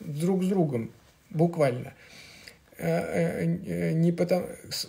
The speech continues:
как бы пону-, понудив дефолт-систему их собрать таким образом. То есть вы актуализировали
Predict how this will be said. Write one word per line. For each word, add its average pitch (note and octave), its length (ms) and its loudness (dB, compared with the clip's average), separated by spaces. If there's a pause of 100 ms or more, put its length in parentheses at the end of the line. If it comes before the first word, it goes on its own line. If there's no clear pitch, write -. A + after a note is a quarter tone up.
как D3+ 220 0
бы C#3 240 2 (440)
пону-, A3+ 360 6
понудив G3 680 4
дефолт-систему D#3+ 800 -2
их F3 100 -2
собрать E3+ 400 2
таким G3 260 -2
образом. A#2 400 -2 (1300)
То C#3+ 60 -4
есть C#3 200 -6
вы E3 400 4 (600)
актуализировали E3+ 1400 4